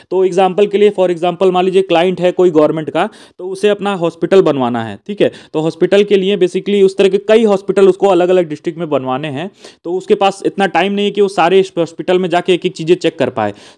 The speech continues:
तो क्लाइंट क्या होता है, अपना जो भी, अ, मतलब काम होता है, टेंडर के स्टार्ट होने से लेकर के टेंडर के एंड होने तक का अपने काम को डिस्ट्रीब्यूट करता है। तो इसमें पीएमसी basically तीन तरह की होती है, वो मैं आपको बताता हूँ।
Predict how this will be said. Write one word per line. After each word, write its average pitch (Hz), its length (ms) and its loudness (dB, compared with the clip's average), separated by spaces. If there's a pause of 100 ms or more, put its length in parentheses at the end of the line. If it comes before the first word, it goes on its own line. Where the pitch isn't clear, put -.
तो 185 60 -12
क्लाइंट 180 340 0
क्या 202 160 2
होता 180 240 2
है, 190 80 2
अपना 185 280 0
जो 175 200 4
भी, 202 240 0 (260)
अ, 151 460 2
मतलब 180 200 0
काम 185 280 2
होता 160 300 -2
है, 104 340 -8 (120)
टेंडर 185 340 -4
के 208 200 4
स्टार्ट 190 380 0
होने 196 180 -2
से 196 100 -2
लेकर 190 280 2
के 226 140 0
टेंडर 185 380 0
के 190 100 -2
एंड 180 220 -2
होने 165 200 -2
तक 180 180 -6
का 180 120 4
अपने 170 220 0
काम 165 280 2
को 202 140 0
डिस्ट्रीब्यूट 165 420 -4
करता 120 280 -2
है। 127 60 0
तो 175 100 2
इसमें 208 220 0
पीएमसी 185 460 -4
basically 190 340 0
तीन 196 220 -2
तरह 185 180 0
की 196 120 -2
होती 170 280 0
है, 190 60 2
वो 160 200 4
मैं 160 100 0
आपको 151 220 0
बताता 117 360 -2
हूँ। 104 120 -4